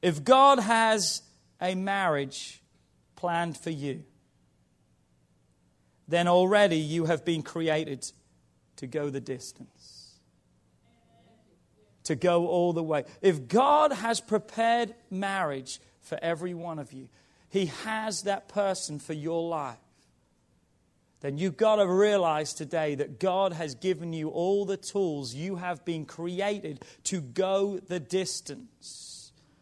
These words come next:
What's his name? Berkman. Your marriage can go all the way. Your marriage can make it.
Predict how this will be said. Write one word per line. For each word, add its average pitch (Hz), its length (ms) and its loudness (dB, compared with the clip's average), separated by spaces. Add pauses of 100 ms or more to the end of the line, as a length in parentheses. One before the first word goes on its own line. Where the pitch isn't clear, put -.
(1400)
What's 147 140 -12
his 156 160 -8
name? 165 260 -4
Berkman. 175 560 -4
Your 190 220 0
marriage 190 420 -4
can 233 320 -2
go 247 380 2
all 240 480 2
the 202 440 -6
way. 190 220 -14 (2500)
Your 139 120 -16
marriage 170 540 -10
can 139 300 -8
make 170 320 -10
it. - 320 -20